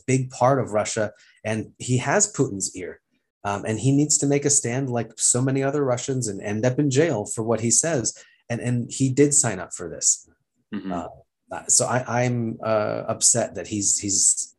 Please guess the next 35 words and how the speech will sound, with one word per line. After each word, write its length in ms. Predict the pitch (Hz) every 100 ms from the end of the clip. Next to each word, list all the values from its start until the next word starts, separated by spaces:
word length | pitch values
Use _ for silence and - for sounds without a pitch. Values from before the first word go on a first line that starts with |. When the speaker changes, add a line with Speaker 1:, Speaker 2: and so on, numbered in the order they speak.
| 110
Speaker 1:
afraid 560 | 98 - 113 110 95
of 180 | 101 - -
Putin 400 | 110 95 90 - - -
and 180 | 104 101
afraid 320 | 98 110 104
of 120 | 98
losing 300 | 101 101 101
power. 460 | 104 101 101 98 - -
Um, 400 | 92 92 92 90 _ _ _ _
he, 160 | - 101
he 60 | 101
needs 280 | 113 107 117
to 60 |
stand 280 | 101 113 107
up 140 | 120
and 100 | 107
do 120 | 107 117
what 100 | 110
he 100 | 117
was 120 | 110
called 280 | - - -
to 80 |
do. 260 | 123 139 - _ _ _ _ _ _ _ _ _ _ _ - -
Speaker 2:
How 280 | 180 240
can 200 | - 226
people 340 | 214 202 185 165
help? 320 | - 92 - _ _
How 160 | 156
can 160 | 160 180
people 300 | 151 165 147
listening 380 | 135 135 131 117
to 80 | 110
this 500 | 107 101 - - _
do 160 | 139 127
something? 420 | - 90 - -